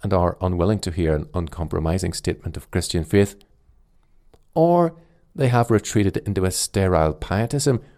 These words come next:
which substitutes prayers and the singing of childish choruses for systematic theological thinking.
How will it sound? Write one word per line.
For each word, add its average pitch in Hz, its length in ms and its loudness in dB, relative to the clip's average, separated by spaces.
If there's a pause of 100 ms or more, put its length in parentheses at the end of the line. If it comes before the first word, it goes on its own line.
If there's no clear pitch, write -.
(100)
which - 140 -2
substitutes - 760 -2
prayers 90 540 0
and 76 100 -6
the 73 60 -6
singing 90 320 -4
of 69 100 -8
childish 82 460 -4
choruses 113 560 -2 (680)
for 95 100 -4
systematic 80 580 -6
theological 78 520 -4
thinking. 92 440 -4